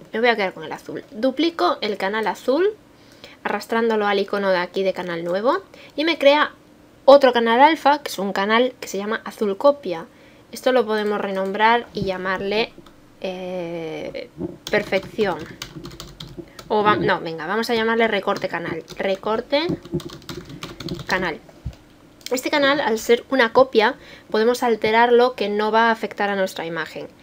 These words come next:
Entonces vamos a abrir los niveles con control L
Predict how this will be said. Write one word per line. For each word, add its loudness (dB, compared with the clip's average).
Entonces 2
vamos 4
a 4
abrir 4
los 4
niveles 2
con -4
control 0
L 4